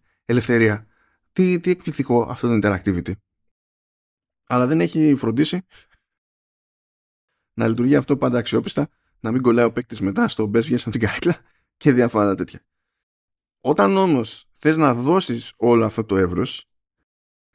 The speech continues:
αναπόφευκτα κυνηγάς όλο τέτοιες αστοχίες.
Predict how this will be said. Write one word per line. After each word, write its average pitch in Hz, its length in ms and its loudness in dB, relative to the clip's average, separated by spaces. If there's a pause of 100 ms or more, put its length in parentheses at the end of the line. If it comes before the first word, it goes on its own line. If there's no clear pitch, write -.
(240)
αναπόφευκτα 120 960 -2 (320)
κυνηγάς 139 760 2 (540)
όλο 170 340 4
τέτοιες 160 280 -2
αστοχίες. 113 640 -4